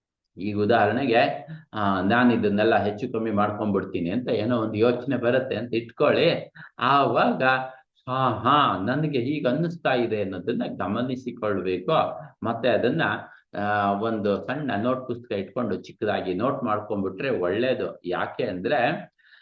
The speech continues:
ಆ, ನಾವು ಇದನ್ನ ಕೆಲವು ದಿವಸ ಮಾಡಿದ್ರೆ, ಒಂದ್ ವಾರ ಮಾಡಿದ್ರೆ ಅಂತ ಇಟ್ಕೊಳ್ಳಿ, ಅದ್ರಲ್ಲಿ ಕೆಲವಷ್ಟು ಯೋಚನೆಗಳು ಪುನರಾವರ್ತನೆಯಾಗುವುದು ನಿಮ್ಮ ಗಮನಕ್ಕೆ ಬರುತ್ತೆ. ಈಗ ಉದಾಹರಣೆಗೆ ನೀವೇನೋ ಕೆಲಸ ಮಾಡುವಾಗ, ಆ, ಇದೆಲ್ಲ ಹೆಚ್ಚು ಕಮ್ಮಿ ಮಾಡ್ಕೊಂಡ್ಬಿಡ್ತೀನಿ ಅಂತ ಕಾಣುತ್ತೆ ಇವತ್ತು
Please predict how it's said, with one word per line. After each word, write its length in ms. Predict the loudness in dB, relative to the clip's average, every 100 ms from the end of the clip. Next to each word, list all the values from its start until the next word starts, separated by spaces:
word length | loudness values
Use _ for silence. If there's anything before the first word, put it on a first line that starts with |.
| _ -4
ಆ, 380 | 0 2 4 2
ನಾವು 400 | 2 2 2 0
ಇದನ್ನ 320 | 0 -2 -2 -2 -4 -4
ಕೆಲವು 320 | -2 -2 -2
ದಿವಸ 260 | -2 -2 -4
ಮಾಡಿದ್ರೆ, 580 | -2 -2 0 0 -4 -4 -6
ಒಂದ್ 180 | -4
ವಾರ 240 | -2 0 0
ಮಾಡಿದ್ರೆ 420 | -2 -4 -4 -6
ಅಂತ 180 | -6 -8
ಇಟ್ಕೊಳ್ಳಿ, 420 | -10 -4 -2 0
ಅದ್ರಲ್ಲಿ 440 | -2 0 0 -2
ಕೆಲವಷ್ಟು 640 | -2 -2 2 2 2 -4 0
ಯೋಚನೆಗಳು 760 | 0 0 0 0 0 -2 -2 0 0 -4 -14 _
ಪುನರಾವರ್ತನೆಯಾಗುವುದು 1700 | 0 2 4 4 4 2 0 -2 0 0 -2 -4 -4 0 0 2 0
ನಿಮ್ಮ 240 | -2 -6
ಗಮನಕ್ಕೆ 580 | -6 -6 -2 -2 -2 -4
ಬರುತ್ತೆ. 460 | -2 -4 -6 -6 -4
ಈಗ 200 | 2 4
ಉದಾಹರಣೆಗೆ 580 | 4 2 0 -2 -4
ನೀವೇನೋ 360 | -2 -4 -4 -2
ಕೆಲಸ 280 | 0 0 2
ಮಾಡುವಾಗ, 440 | 0 2 0 2 2 0 -4 -16 -4
ಆ, 140 | 0 2
ಇದೆಲ್ಲ 420 | 2 2 2 2
ಹೆಚ್ಚು 280 | 2 -2 -2
ಕಮ್ಮಿ 200 | 0 2
ಮಾಡ್ಕೊಂಡ್ಬಿಡ್ತೀನಿ 720 | 0 0 -2 -2 -4 -2 -2
ಅಂತ 120 | -2
ಕಾಣುತ್ತೆ 440 | -4 -2 -2 -2 -2
ಇವತ್ತು 480 | -2 0 -2 -2